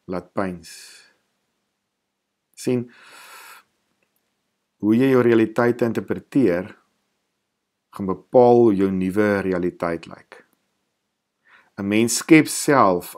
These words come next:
aan jou realiteit. Jy het 'n aandeel. Jy sien net 'n passiewe, robotagtige figuur in jou realiteit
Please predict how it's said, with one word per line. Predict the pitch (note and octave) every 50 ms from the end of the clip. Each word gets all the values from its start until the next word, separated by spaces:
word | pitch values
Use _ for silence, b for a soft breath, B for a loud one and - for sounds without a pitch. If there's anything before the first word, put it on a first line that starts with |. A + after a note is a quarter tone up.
| - G2+
aan | G2 G2+ G2 G2
jou | F#2+ F#2+ F#2 F#2 F#2
realiteit. | F#2 F#2 F2+ F2+ F2+ F2+ - - F#2+ F2+ F2 - -
Jy | F#2+ G2+ F#2+
het | -
'n | A#2 G#2
aandeel. | - A#2 A#2+ A#2+ A#2+ G#2 G2 F#2+
Jy | F#2+ G2 G#2+ A#2
sien | - - F3 E3+
net | D#3+ D#3+ D#3+
'n | D3+ D3 - -
passiewe, | - C#3+ C#3+ C#3 - - - C#3 C3 A#2+ C3 C3 C3 B2+ A#2+ b b b b b b b b b b b b b b _ _ _ _ _ _ _ _ _ _ _ _ _
robotagtige | - G2 G#2 A2+ C3 C3+ B2 C3 C3 B2 - - A#2+ A#2 - - - A#2 - - -
figuur | - - A2+ - - - - C3+ A#2+ A#2 A2+ A2 - -
in | B2+ A#2+ A2+
jou | A2 G#2 G2+ G2
realiteit | F#2 G2 G2 F#2 F#2+ F#2+ F#2 - - F2 F2 F2